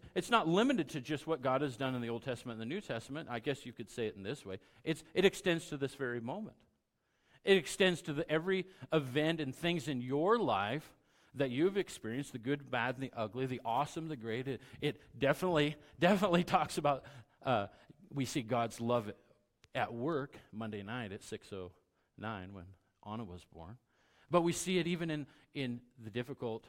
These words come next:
tragedies of life. God has a plan, God has a purpose, and his love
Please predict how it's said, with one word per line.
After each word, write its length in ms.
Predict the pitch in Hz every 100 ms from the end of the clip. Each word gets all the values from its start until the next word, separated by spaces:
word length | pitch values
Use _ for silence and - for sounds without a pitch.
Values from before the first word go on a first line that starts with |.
| -
tragedies 880 | - - 98 110 107 92 95 107 - - _ _ _ _
of 240 | 110 95
life. 340 | 98 92 92 - 113
God 280 | 113 147
has 260 | 143 139 110
a 60 | 107
plan, 420 | - 120 104 107
God 220 | 117 123
has 180 | 135 117
a 60 |
purpose, 340 | - 190 135 -
and 160 | 127 110
his 460 | - 208 220 208
love 600 | 135 117 151 208 165 117